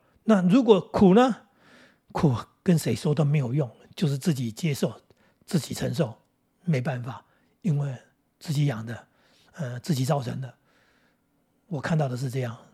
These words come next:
人生本来也是这样。希望今天跟你的聊天，嗯，对你有所帮助。去看看你的孩子，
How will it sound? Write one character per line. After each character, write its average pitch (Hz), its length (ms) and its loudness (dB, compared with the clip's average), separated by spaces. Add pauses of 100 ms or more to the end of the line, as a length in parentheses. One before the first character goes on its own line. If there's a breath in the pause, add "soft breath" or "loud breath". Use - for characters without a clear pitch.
(120)
人 139 140 2
生 156 200 2
本 135 120 0
来 131 100 2
也 127 180 0
是 135 160 -10
这 131 80 -4
样。 127 180 -6 (720 loud breath)
希 - 140 -4
望 160 180 4
今 165 140 4
天 165 200 6
跟 165 200 4
你 151 80 4
的 143 100 2
聊 139 200 2
天， 156 400 2 (100)
嗯， 151 420 0 (300)
对 170 120 -2
你 139 180 -6
有 151 100 -2
所 139 140 -4
帮 151 260 -2
助。 143 200 -4 (520)
去 - 100 -4
看 175 160 4
看 180 120 8
你 131 100 0
的 131 80 2
孩 156 180 0
子， 147 180 0